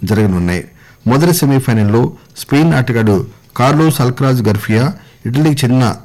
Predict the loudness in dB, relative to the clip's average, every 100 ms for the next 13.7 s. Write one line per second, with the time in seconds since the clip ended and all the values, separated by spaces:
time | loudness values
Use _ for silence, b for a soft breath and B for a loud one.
0 | -20 -10 -4 0 0 0 -6 -20 -20 _
1 | _ _ _ _ _ -6 0 2 2 0
2 | 0 0 -4 -16 _ -6 -2 0 0 2
3 | 2 0 0 -2 B B -2 0 2 0
4 | 0 0 0 0 2 2 0 0 0 0
5 | -4 B B 0 2 0 0 0 2 0
6 | -2 -8 B B -2 -2 0 0 0 0
7 | -4 -6 -2 0 2 0 0 2 2 -2
8 | -4 -4 0 0 0 0 0 -6 -20 -20
9 | _ -12 -2 0 2 2 0 0 -2 -2
10 | -2 -4 -10 -20 B B B B 2 2
11 | 2 0 0 0 -2 -10 -6 -2 0 0
12 | 0 -2 -2 -2 -2 -2 -4 -2 -4 -2
13 | -2 0 0 0 0 0